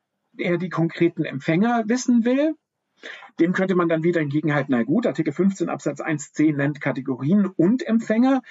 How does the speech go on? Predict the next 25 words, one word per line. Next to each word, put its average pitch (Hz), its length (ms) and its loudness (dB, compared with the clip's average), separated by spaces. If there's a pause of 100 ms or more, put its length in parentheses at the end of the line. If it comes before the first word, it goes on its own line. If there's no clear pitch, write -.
(160)
Das - 180 -4
macht's 147 280 -4
auch - 140 -10
einfach 143 320 -8
einfacher 185 520 0
und 170 160 -4
transparenter 160 800 0
für 214 120 -4
die 202 100 -2
betroffene 196 460 0
Person, 202 400 0 (240)
wenn 165 240 2
sie 196 180 0
zunächst 190 540 0
nur 185 120 4
die 170 120 -4
Kategorien 151 640 0
erfährt. 226 540 0 (240)
Sie 165 160 -2
kann 180 240 0
dann 165 180 2
ja 151 160 0
noch 151 260 -2
mal 139 220 0
nachfragen. 240 1200 -2